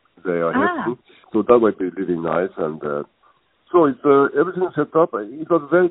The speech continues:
Speaker 1: good organized, you know, the material, machine, and the tools, everything, uh, set up ready. So it was
Speaker 2: Yeah.
Speaker 1: really good, uh, very smoothly, and also the good weather.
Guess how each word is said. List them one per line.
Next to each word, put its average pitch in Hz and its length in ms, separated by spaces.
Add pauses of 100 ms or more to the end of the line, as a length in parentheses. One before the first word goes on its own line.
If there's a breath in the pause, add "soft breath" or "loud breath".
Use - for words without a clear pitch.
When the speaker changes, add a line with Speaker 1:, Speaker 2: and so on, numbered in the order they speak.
Speaker 1:
good 160 160
organized, 135 560 (240)
you 98 80
know, 90 320
the 92 540 (540)
material, 104 720
machine, 104 840 (160)
and 85 160
the 78 560 (120)
tools, 127 280 (300)
everything, 113 460 (180)
uh, 87 280
set 92 180
up 98 140 (200)
ready. 90 440 (400 soft breath)
So 120 80
it 120 100
was 127 140
Speaker 2:
Yeah. 113 140
Speaker 1:
really 113 160 (140)
good, 98 200
uh, 82 280 (200)
very 110 240
smoothly, 107 500 (580 soft breath)
and 101 200
also 113 240
the 90 500
good 87 160
weather. 107 380